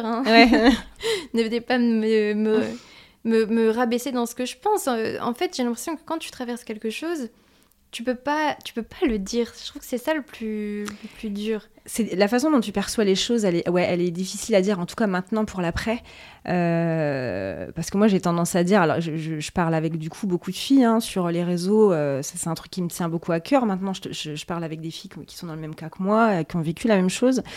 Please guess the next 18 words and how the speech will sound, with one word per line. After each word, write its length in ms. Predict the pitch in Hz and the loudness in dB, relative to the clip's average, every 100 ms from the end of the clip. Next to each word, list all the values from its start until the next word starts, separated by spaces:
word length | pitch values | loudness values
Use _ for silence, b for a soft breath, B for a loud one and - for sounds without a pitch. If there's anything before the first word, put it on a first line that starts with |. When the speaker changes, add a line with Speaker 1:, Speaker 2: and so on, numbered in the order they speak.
| B B B B B | B B B B B
Speaker 2:
Et, 220 | - 175 170 | 0 4 4
euh, 300 | 160 165 160 | 6 6 4
moi, 220 | 175 233 | 6 6
j'ai 120 | 196 | 6
toujours 280 | 185 - 170 | 2 0 0
tendance 340 | 202 180 180 180 | 0 2 2 2
à 60 | |
dire 260 | 180 226 247 | 4 4 2
que, 120 | - | 0
euh, 380 | 170 156 151 143 | 2 2 2 0
maintenant, 440 | 156 156 - 208 214 | 0 -2 0 2 4
le 160 | 170 | 4
cancer, 440 | 160 165 156 226 - | 2 -2 0 0 0
c'est 120 | 180 | 0
un 100 | 156 | 0
compagnon 380 | 175 160 160 160 | 0 0 2 0
de 40 | |
route, 320 | 160 240 - | 0 -2 -4